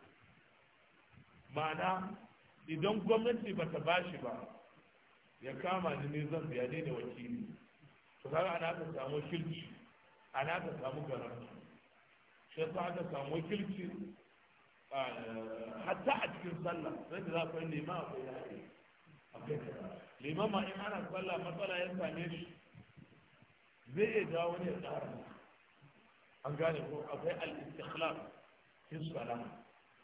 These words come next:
Akwai kuma al-istikhlaf fil azan. Yadda ake istikhlafi a sallah, matsala ya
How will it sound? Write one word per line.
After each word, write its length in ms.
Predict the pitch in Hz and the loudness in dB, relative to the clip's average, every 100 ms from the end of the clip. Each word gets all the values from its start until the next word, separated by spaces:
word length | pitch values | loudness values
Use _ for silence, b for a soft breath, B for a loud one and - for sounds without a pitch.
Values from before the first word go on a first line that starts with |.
| - | -6
Akwai 240 | 139 165 165 | -4 0 0
kuma 260 | 170 175 | 0 0
al-istikhlaf 960 | 160 156 156 156 156 160 - 156 175 160 - - - - - - | 0 -2 -4 -6 -8 -8 -6 -2 2 2 -2 -12 -16 -20 -20 -6
fil 160 | 160 165 | -2 0
azan. 540 | 143 117 127 120 - - - - - - | 0 0 0 0 -4 -10 -16 -20 -20 -6
Yadda 280 | 139 202 196 | 0 2 2
ake 200 | 202 185 | 0 0
istikhlafi 800 | 185 180 160 156 170 190 185 185 | -2 -4 -6 -4 -2 0 0 -2
a 180 | 160 - | -4 -4
sallah, 300 | 151 151 147 - - - - - - - - 131 | -2 0 -2 -4 -10 -16 -20 -20 -20 -20 -18 -2
matsala 320 | 165 170 196 | -2 0 0
ya 80 | 170 | 0